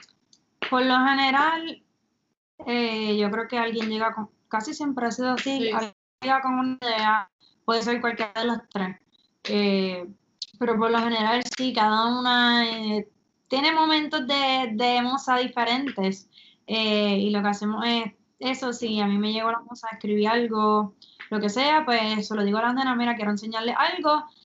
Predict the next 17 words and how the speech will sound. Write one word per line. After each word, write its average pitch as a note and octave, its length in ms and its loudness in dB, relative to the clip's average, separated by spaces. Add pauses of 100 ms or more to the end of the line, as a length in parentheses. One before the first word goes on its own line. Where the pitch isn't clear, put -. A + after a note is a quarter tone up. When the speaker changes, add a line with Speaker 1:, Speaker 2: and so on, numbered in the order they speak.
(200)
Speaker 1:
y A#3 480 2
quiero G#3+ 180 0
que G#3+ 80 -2
me A#3 100 2
digan A3+ 180 0
qué A3 120 -2
piensan, C4+ 640 0
y A3+ 160 -4
qué G#3 100 -2
le G#3+ 80 -2
pueden G#3+ 260 -2
cambiar, G#3 400 0
qué B3+ 100 -6
le G#3+ 100 -4
pueden G3+ 260 0
añadir, A3+ 720 0
igual A3+ 720 0